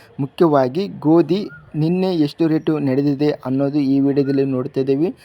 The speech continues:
ಇದಕ್ಕೆ ಮುಂಚೆ ನಮ್ಮ ಚಾನಲವನ್ನು ಸಬ್ಸ್ಕ್ರೈಬ್ ಆಗಿಲ್ಲ ಅಂದರೆ ಕೂಡಲೇ ಸಬ್ಸ್ಕ್ರೈಬನ್ನು ಮಾಡಿಕೊಳ್ಳಿ ಮತ್ತು ವಿಡಿಯೋವನ್ನು ಲೈಕ್ ಮಾಡಿ ಮತ್ತು ಶೇರ್ ಮಾಡಿ.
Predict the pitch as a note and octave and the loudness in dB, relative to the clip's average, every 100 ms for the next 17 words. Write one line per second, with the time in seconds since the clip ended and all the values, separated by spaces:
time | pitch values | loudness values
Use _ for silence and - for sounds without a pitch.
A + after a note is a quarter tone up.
0 | - - C#3+ F#3+ G3 G3 F#3+ F3+ E3+ D#3 | -20 -6 2 2 2 0 0 0 0 0
1 | C3+ D#3+ D#3 D#3 D#3+ D#3 D#3 E3+ - - | 0 0 -2 -4 -2 -2 -4 -6 -8 -10
2 | - D3 D#3 C#3+ C3+ C#3+ C#3 C3+ D3 A3+ | -10 -4 0 2 0 -2 -2 -2 -2 -4
3 | - - _ - G3+ G#3+ G3 D#3+ - D3+ | -8 -20 _ -4 0 4 4 2 -2 -8
4 | - D#3+ D#3+ D3+ D#3 C#3+ B2+ C3 C3+ C3 | -4 0 0 0 -2 -2 -2 -2 -2 -2
5 | C3 E3+ - D3+ C#3 D#3+ C3 F#3+ - - | 0 -2 -2 -8 -6 -2 -2 -2 -12 -16
6 | - D#3+ F#3+ F#3 D#3 D3 E3+ - D3 D#3 | 0 4 4 4 2 2 2 0 0 0
7 | G#3 D3+ C#3 C#3 - C#3 B2 B2+ A#2 | 0 -4 -6 -8 -2 -2 0 -2 -2